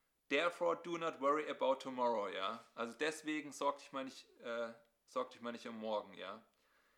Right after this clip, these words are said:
„Jedem Tag genügt seine eigene Plage.“ Worauf liegt also unser Fokus? Wenn wir, wenn wir hier hören, was Jesus sagt, worauf liegt unser Fokus, ja?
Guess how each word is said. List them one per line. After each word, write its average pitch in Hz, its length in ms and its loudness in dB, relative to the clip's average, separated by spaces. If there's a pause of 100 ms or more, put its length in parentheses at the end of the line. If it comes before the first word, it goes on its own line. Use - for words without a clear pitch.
(200)
„Jedem 180 380 -4
Tag 147 300 0
genügt 143 300 -10
seine 123 280 -6
eigene 113 300 -8
Plage.“ 101 560 -4 (1500)
Worauf 160 420 0
liegt 156 200 -6
also 143 360 -4
unser 131 360 -4
Fokus? 104 680 -10 (1120)
Wenn 120 200 -8
wir, 127 180 -6 (220)
wenn 120 200 -6
wir 131 120 -4
hier 156 520 -6 (580)
hören, 135 280 -4
was 123 200 -4
Jesus 131 380 -10
sagt, 117 280 -6
worauf 123 320 -8
liegt 127 180 -14
unser 123 240 -8
Fokus, 123 520 -8
ja? 98 240 -10